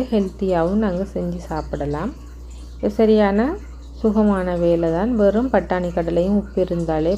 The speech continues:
போதும். வெயில் காலத்துல டைம் இருக்கும்போது கடலையை ஊற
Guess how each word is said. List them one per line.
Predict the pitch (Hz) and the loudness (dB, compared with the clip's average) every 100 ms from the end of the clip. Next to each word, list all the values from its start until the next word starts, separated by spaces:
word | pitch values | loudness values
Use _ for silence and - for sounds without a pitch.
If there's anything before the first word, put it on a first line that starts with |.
| - | 0
போதும். | 156 147 170 294 - - _ _ _ - 170 | -2 0 -2 -4 -10 -20 _ _ _ -6 4
வெயில் | 214 254 330 320 | 6 6 4 4
காலத்துல | 240 214 208 - 196 233 415 523 - 233 | 2 4 2 0 2 2 2 -2 -2 2
டைம் | 214 233 240 233 | 4 4 4 2
இருக்கும்போது | 214 196 190 180 180 165 180 254 508 - - - - - | 2 0 -2 0 2 4 4 2 0 -4 -18 -16 -16 0
கடலையை | 233 233 233 226 226 226 | 4 6 6 6 6 6
ஊற | 226 233 | 6 6